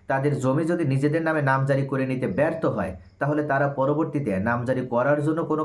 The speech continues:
কার্যক্রমই আর গ্রহণ করতে পারবে না। তো যে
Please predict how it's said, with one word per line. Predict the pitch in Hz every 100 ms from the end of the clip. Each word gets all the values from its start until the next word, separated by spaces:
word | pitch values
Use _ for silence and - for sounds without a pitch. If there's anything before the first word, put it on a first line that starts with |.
| 147
কার্যক্রমই | 131 135 160 180 175 147
আর | 113
গ্রহণ | 117 113 110
করতে | 104 95
পারবে | 98 85 80
না। | 80 - - _ _ _ _ _ _ - - - -
তো | - 151 123
যে | 160